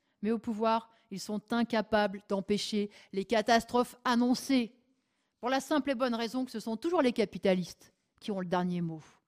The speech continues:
Tant que l'on n'est pas résolu à combattre cette mainmise de la classe capitaliste qui ne jure que par ses profits,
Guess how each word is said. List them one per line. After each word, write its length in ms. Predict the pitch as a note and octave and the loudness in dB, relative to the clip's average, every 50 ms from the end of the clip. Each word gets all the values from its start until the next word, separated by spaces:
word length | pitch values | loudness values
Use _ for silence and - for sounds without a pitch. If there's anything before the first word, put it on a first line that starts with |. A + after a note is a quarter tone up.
| _ _ _ _ _ _ _ _ _ _ _ _ _ _ _ _ _ _ _ _ _ _ _ - | _ _ _ _ _ _ _ _ _ _ _ _ _ _ _ _ _ _ _ _ _ _ _ 2
Tant 180 | E4 D#4+ D#4+ | 4 4 4
que 120 | C#4+ - B3 | 2 0 -4
l'on 100 | A#3+ A#3+ | -4 -4
n'est 100 | A3+ A3 | -4 -2
pas 240 | - - D#4+ D#4+ D4 | 2 4 4 6 6
résolu 640 | C4+ C4 G#3+ A#3 A#3+ A#3 A3+ A#3 A3+ G3+ - _ - | 6 4 4 4 4 4 6 4 4 2 -2 _ -8
à 120 | F3+ F#3 | -8 -6
combattre 500 | - - C#4 C4 D#4+ E4 D#4+ - - - | 0 0 2 4 4 4 2 2 -2 -10
cette 240 | - B3 A3 - - | -10 -10 -8 -6 -4
mainmise 540 | A3 A3+ A#3 A#3 B3+ D#4 D#4 B3+ F#3+ D#3 - _ _ _ | -2 0 2 2 2 2 2 0 -2 -6 -12 _ _ _
de 80 | G#3 A3 | -2 0
la 120 | A3 G#3+ | 0 0
classe 320 | G#3+ A3+ A3+ A3+ A3+ - | 2 4 4 2 2 0
capitaliste 760 | - G3 G3 - G#3 - G#3 F#3+ F#3 G#3 G3+ - - _ _ _ _ _ | -4 -6 -6 -4 -4 -4 -2 -2 -2 -2 -6 -8 -14 _ _ _ _ _
qui 100 | - G#3 | -8 -8
ne 60 | F#3 | -6
jure 180 | - A#3+ A3 | -6 -8 -6
que 80 | - A#3+ | -6 -4
par 220 | A3 A#3+ A#3 A3 | -2 -2 -2 -2
ses 140 | - A#3+ G#3+ | -2 -4 -6
profits, 440 | - - A3 G#3 - - A#3 A#3+ | -4 -4 -4 -4 -2 -2 -4 -4